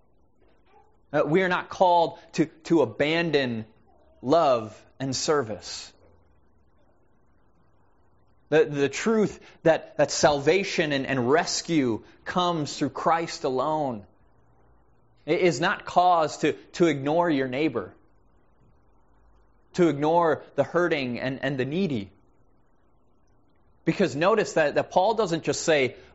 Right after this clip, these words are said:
"Believe in your heart." That, that true, genuine faith is not some private religious experience solely between me and Jesus.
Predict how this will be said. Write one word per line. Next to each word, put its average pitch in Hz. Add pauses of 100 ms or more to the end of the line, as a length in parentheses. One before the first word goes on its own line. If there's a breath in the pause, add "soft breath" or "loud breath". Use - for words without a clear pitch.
"Believe 139
in 139
your 113
heart." - (3250)
That, 151
that -
true, 220
genuine 165
faith 165
is 160
not 151
some 175
private 175
religious 151
experience 151
solely 175
between 147
me 156
and 127
Jesus. 127